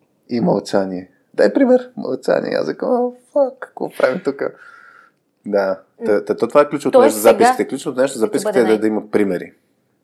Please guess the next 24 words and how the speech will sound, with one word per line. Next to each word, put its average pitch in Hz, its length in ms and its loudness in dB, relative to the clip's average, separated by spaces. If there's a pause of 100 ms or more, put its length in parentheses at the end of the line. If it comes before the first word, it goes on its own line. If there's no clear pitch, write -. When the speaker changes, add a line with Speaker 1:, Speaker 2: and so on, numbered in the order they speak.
(180)
Speaker 1:
М. 101 220 -8
Speaker 2:
Така 185 360 -8
е, 180 40 -8
да, 170 260 -14 (100)
да. 175 240 -18
Speaker 1:
Пък - 140 -4
аз 135 180 0
като - 180 -6
знам 107 220 -2
исторически 92 600 -8 (120)
с - 240 -14
теб 95 200 -4
как 90 180 -6
вървяха 90 360 -4
нещата, 110 340 -8
ако - 120 -12
нямаш 101 320 -2
примери, 101 280 -6
лоша 95 320 -6
работа. 90 300 -10 (400)
Speaker 2:
Аз 294 140 -2
никога 415 240 0
нямах 220 260 -2
примери. 180 540 -4